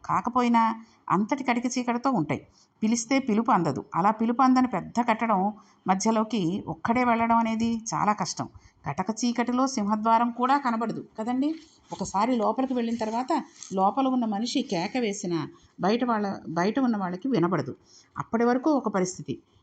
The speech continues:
భీముడు కీచకుణ్ణి చంపుదామని వెళ్ళాడు. కీచకుణ్ణి చంపేశాడు. కీచకుణ్ణి చంపిన తర్వాత ఎంత కాదన్నా ఆ ప్రాంగణం కొంచెం భయానికి హేతు అవుతుంది. ఎందుచేతనంటే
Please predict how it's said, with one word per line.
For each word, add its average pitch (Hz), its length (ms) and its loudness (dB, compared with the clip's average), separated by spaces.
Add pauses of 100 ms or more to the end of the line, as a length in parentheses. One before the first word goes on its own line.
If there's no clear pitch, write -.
(160)
భీముడు 294 360 4
కీచకుణ్ణి 240 440 0 (100)
చంపుదామని 214 420 2
వెళ్ళాడు. 165 360 0 (160)
కీచకుణ్ణి 226 400 -2
చంపేశాడు. 165 560 -2 (380)
కీచకుణ్ణి 269 480 4
చంపిన 254 340 4
తర్వాత 247 360 2
ఎంత 170 300 2
కాదన్నా 233 460 4
ఆ 247 180 8
ప్రాంగణం 214 440 2
కొంచెం 220 320 -2
భయానికి 202 880 0
హేతు 185 260 4
అవుతుంది. 160 560 0
ఎందుచేతనంటే 220 840 -2